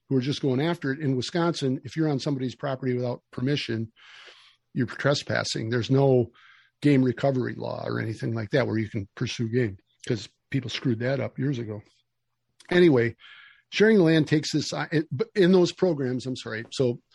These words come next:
voluntary public access, walk-in access, we know what the landowner gets out of it. They get paid.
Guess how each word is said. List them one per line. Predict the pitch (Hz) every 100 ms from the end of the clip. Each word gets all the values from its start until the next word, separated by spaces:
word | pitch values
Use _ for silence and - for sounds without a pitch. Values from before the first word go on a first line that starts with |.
| - _ _
voluntary | 156 151 131 135
public | 107 131 113
access, | 160 151 - 151 -
walk-in | 123 117 - 127
access, | 117 - 127 113 - _ _ _
we | 147
know | 170
what | 214
the | 156
landowner | 139 165 160 127 113
gets | 113 -
out | 120 120
of |
it. | 147
They | 151
get | 165 -
paid. | - 110 143